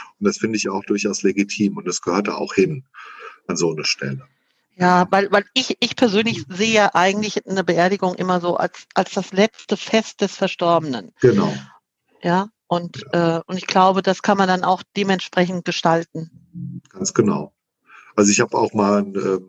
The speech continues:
Speaker 1: jungen Mann beerdigen müssen, der, äh, den ich selber konfirmiert hatte, der tödlich verunglückt ist. Wir haben an, äh, seiner Beerdigung in, in der Trauerhalle wurden Schlager gespielt.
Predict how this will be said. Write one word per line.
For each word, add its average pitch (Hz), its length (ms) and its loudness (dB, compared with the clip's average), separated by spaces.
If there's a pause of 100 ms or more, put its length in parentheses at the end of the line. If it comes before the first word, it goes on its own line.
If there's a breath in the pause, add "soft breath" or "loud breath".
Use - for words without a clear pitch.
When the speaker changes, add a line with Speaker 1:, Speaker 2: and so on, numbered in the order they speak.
(100)
Speaker 1:
jungen 107 220 2
Mann 113 200 2
beerdigen 110 480 4
müssen, 107 380 -2
der, 92 420 0
äh, - 240 -6
den 95 160 0
ich 95 100 -4
selber 107 220 4
konfirmiert 101 560 -2
hatte, 107 280 2
der 95 160 0
tödlich 104 360 -4
verunglückt 117 540 -2
ist. 101 260 0 (880 loud breath)
Wir 98 200 4
haben 98 280 -6
an, 92 420 -6
äh, 92 400 -4
seiner 104 360 0
Beerdigung 110 960 0
in, 110 260 -6
in 107 240 -6
der 127 140 2
Trauerhalle 110 720 -2
wurden 107 300 -2
Schlager 131 440 0
gespielt. 78 600 -8